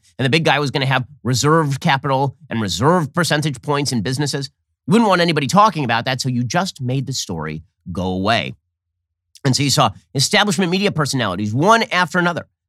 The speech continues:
come out and say that the story was just fake. It was made up by the Russians. M S N B C executive producer Kyle Griffin, who's a wild leftist, he tweeted, "The Trump campaign claims Facebook is censoring journalism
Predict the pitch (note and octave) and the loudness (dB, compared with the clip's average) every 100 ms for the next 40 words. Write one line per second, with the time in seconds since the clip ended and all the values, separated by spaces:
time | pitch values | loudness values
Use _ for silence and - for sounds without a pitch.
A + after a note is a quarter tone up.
0 | - F3 G3 D3 - C#3 C3+ F#3+ B2 C3+ | -2 2 4 2 0 -4 0 -2 -2 -4
1 | - G3+ G3 E3 - F#3+ - G3 F#3 _ | 0 0 0 -2 -2 -4 -4 -6 -6 _
2 | _ - D#3 C#3+ E3 G#3 F3+ F3+ F3 F#3+ | _ 0 2 6 6 4 4 2 2 0
3 | F#3 C3+ G2 _ _ _ _ _ _ _ | -2 -4 -8 _ _ _ _ _ _ _
4 | _ - G3+ G3 G3+ G3 F3 F3+ D#3 E3+ | _ 0 2 4 2 2 0 0 0 0
5 | F3+ C#3 F3+ - C#3 D3+ F3 E3+ G3 A#2 | -2 -2 -2 -2 2 4 4 2 0 -6
6 | - _ _ - D#3 F#3+ F3+ G#3 A3+ D#3+ | -10 _ _ -6 -2 -2 2 4 4 2
7 | G#2+ F2 D#2+ E3+ C#3+ E3 C#3 - - C3+ | -4 -6 -6 -4 -2 -2 -2 -6 -8 0
8 | B3 C#4+ D#3+ A#2 C3 A#2+ C3+ - F3+ - | 2 2 -2 -2 -2 -2 -4 -2 -4 -4
9 | B2+ A2 F#3 G3+ D3 A#2 A2 G#3+ G4+ F2+ | -4 -2 0 0 0 -2 0 0 0 -4
10 | - | -8